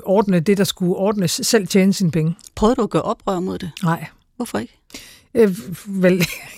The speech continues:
Speaker 1: <laughs> grundlæggende, fordi jeg er enig.
Speaker 2: Og det var du også dengang?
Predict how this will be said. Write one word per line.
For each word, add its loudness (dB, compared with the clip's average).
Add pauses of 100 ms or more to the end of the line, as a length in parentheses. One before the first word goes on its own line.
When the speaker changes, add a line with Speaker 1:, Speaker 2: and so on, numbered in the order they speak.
(140)
Speaker 1:
<laughs> -2
grundlæggende, 4
fordi 2
jeg 4
er 2
enig. 2 (760)
Speaker 2:
Og 2
det 2
var 4
du -2
også -2
dengang? -4